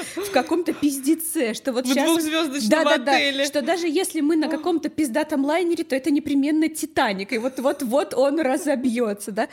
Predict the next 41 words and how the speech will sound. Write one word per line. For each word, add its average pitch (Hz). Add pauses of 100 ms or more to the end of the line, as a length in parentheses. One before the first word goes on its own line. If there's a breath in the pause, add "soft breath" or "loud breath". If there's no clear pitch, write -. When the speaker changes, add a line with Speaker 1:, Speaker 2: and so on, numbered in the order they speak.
(220 loud breath)
Speaker 1:
Почему 339
мы 294
не 254
можем 262
представить, 294
да? 240
И 277
говорит: 226
"Я 247
не 277
встречала 269
ни 254
одного 262
человека, 220
который 233
бы 196
такой: 254
а 214
я 302 (320 loud breath)
считаю, 214
что 233
моя 220
жизнь 349 (420 loud breath)
там 214 (180)
пять 277 (200)
плюс 247
звёзд, 285
all 233
inclusive, 285
я 226
беру, 233
что -
хочу 240
от 320
этой 254
жизни, 254
она 220
мне 220
предоставляет 220
всё 262
лучшее, 294